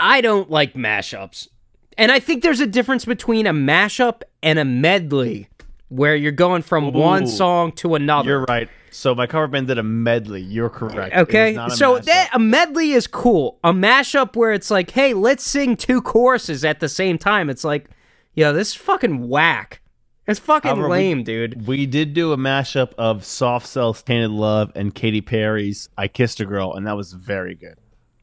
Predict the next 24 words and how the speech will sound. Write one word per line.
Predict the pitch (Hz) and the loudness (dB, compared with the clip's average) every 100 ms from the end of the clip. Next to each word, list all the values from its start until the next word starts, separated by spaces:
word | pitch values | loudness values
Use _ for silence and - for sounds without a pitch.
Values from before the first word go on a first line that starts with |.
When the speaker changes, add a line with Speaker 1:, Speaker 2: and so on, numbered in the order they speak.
| _ _ _ _ _ _ _ | _ _ _ _ _ _ _
Speaker 1:
In | 170 160 | 2 2
your | 147 | 2
cover | 147 147 190 | 0 0 0
band | 208 240 247 | 2 2 0
you | |
did? | 247 269 254 - _ - _ - | -4 -4 -6 -12 _ -20 _ -6
Speaker 2:
Yeah. | 104 82 - _ _ _ - | -6 -6 -12 _ _ _ -8
Speaker 1:
Okay. | 165 - 104 104 _ _ _ _ _ _ _ - - - _ _ _ - | -6 -4 -6 -6 _ _ _ _ _ _ _ -20 -20 -20 _ _ _ -4
Speaker 2:
Also, | 113 113 120 101 92 _ - | -2 0 -2 -2 -6 _ -4
guys, | 110 107 | -2 -2
don't | - 113 | -2 -2
forget, | 110 101 85 - | -2 -8 -10 -8
Katy | 123 127 117 | -2 -2 0
Perry | 120 113 104 | 0 0 0
used | 104 | -4
to | 98 | -6
play | - 92 | -6 -6
Warped | 95 92 - _ - | -6 -10 -12 _ -16
Tour. | - 92 - _ _ _ _ _ _ _ _ _ _ _ - - - | -14 -14 -18 _ _ _ _ _ _ _ _ _ _ _ -20 -20 -6
Speaker 1:
Years | 143 170 220 208 | 2 4 2 0
and | 202 | -2
years | 202 196 | 0 0
ago. | 185 180 233 - _ | 0 0 0 -4 _
Yeah. | - 131 214 | -4 -2 -2